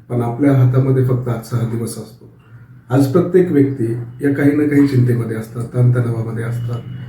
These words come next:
नैराश्यामध्ये असतात. काही लोकांना आपण आहे त्याची किंमत पण कळत नाही.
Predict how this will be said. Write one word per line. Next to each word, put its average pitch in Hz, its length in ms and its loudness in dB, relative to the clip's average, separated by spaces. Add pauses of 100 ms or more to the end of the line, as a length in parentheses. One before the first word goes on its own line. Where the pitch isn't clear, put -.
(140)
नैराश्यामध्ये 127 640 2
असतात. - 300 -8 (680)
काही 156 240 6
लोकांना 156 380 2
आपण 156 260 0
आहे 131 420 2 (440)
त्याची 131 220 2
किंमत 143 320 2
पण 139 240 -2
कळत 113 340 -4
नाही. - 120 -14